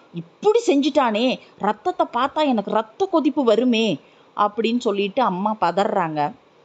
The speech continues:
வழக்கமா அவனை கவனிக்கிற டாக்டர் ஆஸ்பத்திரியில இருப்பாரு. ஃபோன் அடிச்சு அவரு எடுக்கவே இல்ல. "நீங்க இருங்கோ, நான் போய் அவரை கூட்டிட்டு வரேன்" அப்படின்னு இவ டிரைவரை கூட்டிட்டு காரை எடுத்து வேகமா ஹாஸ்பிட்டல் போய்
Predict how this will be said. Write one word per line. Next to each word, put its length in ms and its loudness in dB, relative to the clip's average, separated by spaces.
வழக்கமா 420 2
அவனை 220 2
கவனிக்கிற 500 0
டாக்டர் 520 0
ஆஸ்பத்திரியில 600 -2
இருப்பாரு. 520 0
ஃபோன் 180 0
அடிச்சு 320 0
அவரு 220 0
எடுக்கவே 500 2
இல்ல. 340 0
"நீங்க 340 2
இருங்கோ, 320 2
நான் 260 0
போய் 220 2
அவரை 260 2
கூட்டிட்டு 360 0
வரேன்" 280 2
அப்படின்னு 320 0
இவ 180 0
டிரைவரை 460 -2
கூட்டிட்டு 280 -6
காரை 340 0
எடுத்து 260 -2
வேகமா 680 0
ஹாஸ்பிட்டல் 540 -4
போய் 260 0